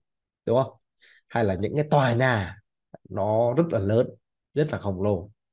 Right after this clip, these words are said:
Đó, thì cái đặc trưng của thời đại công, công nghiệp ạ, đó là gì? Đó là tập trung vào những gì mà chúng ta nhìn thấy. Ừ, thì người ta, những thứ khổng lồ là đều được nhìn thấy hết.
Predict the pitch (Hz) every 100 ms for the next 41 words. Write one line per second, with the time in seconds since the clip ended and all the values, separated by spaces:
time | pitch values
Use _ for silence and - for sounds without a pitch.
0 | _ _ _ - - 123 98 104 _ -
1 | - - 147 160 151 202 185 113 - _
2 | - 92 - 107 110 - 120 120 120 107
3 | - 131 135 123 - - _ _ _ _
4 | - 101 107 139 101 87 - _ _ _
5 | - 107 127 147 113 - 156 135 113 101
6 | 120 127 110 90 90 104 110 110 123 117
7 | 113 127 - - _ _ _ - - -
8 | - 98 101 110 104 107 - - _ _
9 | _ 120 165 175 226 226 147 156 135 120
10 | 135 131 123 139 127 151 233